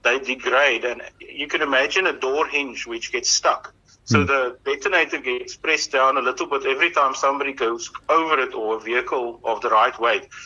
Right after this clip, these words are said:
Speaker 1: And then unfortunately, maybe a pedestrian goes across and he's just that one millimeter away and the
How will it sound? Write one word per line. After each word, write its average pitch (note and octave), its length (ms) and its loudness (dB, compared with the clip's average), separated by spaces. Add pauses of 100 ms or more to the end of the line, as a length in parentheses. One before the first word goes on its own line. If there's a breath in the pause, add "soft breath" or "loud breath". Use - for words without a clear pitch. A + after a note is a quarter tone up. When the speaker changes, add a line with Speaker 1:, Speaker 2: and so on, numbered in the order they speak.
(140 loud breath)
Speaker 1:
And G#2 120 -4
then C3+ 140 0
unfortunately, C#3 840 -2
maybe A2+ 320 -4
a - 40 -4
pedestrian B2 720 -4
goes A2 260 -2
across A#2+ 400 0
and G#2 80 -14
he's A#2+ 220 -6
just C#3+ 320 2
that A#2 220 0
one A#2 200 2
millimeter B2+ 520 -4
away A#2 240 2
and G#2 120 -6
the F#2+ 180 -4